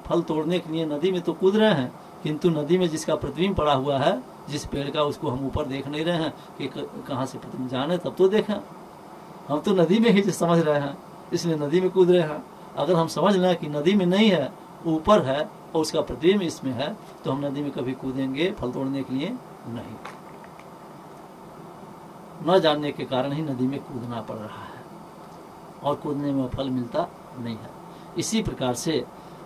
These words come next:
न जानने के कारण ही इस मायावी जगत में सारी दुनिया सुख ढूंढ रही है,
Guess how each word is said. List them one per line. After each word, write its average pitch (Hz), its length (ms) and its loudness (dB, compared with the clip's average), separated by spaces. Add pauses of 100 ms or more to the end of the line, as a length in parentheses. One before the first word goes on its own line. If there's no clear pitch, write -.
(100)
न 185 260 6
जानने 180 460 6
के 190 140 6
कारण 165 420 4
ही 190 120 6
इस 175 240 4
मायावी 151 440 4
जगत 143 380 0
में 175 300 4 (380)
सारी 160 360 2
दुनिया 151 300 -2
सुख 160 240 -4
ढूंढ 147 280 -4
रही 170 240 6
है, 175 300 2